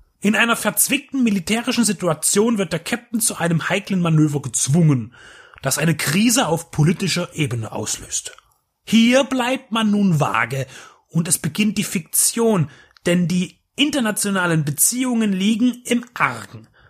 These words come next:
Frankreich liegt mit Russland im Konflikt und das geheime U-Boot wird als russisches identifiziert. Frankreich schickt Truppen nach Finnland. Die Russen fühlen sich provoziert.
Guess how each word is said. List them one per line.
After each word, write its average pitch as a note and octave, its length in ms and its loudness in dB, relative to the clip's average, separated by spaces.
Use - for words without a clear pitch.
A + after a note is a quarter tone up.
Frankreich A3 800 -2
liegt G3 200 -2
mit D3 140 0
Russland G#3+ 480 0
im F#3+ 120 0
Konflikt - 640 -2
und E3+ 160 0
das F3 180 0
geheime F#3 440 2
U-Boot F#3+ 420 4
wird F#3 160 -4
als D#3+ 200 0
russisches G3+ 600 2
identifiziert. F#3+ 1040 -2
Frankreich A3+ 760 0
schickt A3+ 260 -2
Truppen A3 280 0
nach F#3 140 0
Finnland. E3 640 -2
Die D3+ 60 0
Russen F3 380 2
fühlen F#3 280 2
sich E3 180 -4
provoziert. F#3 720 0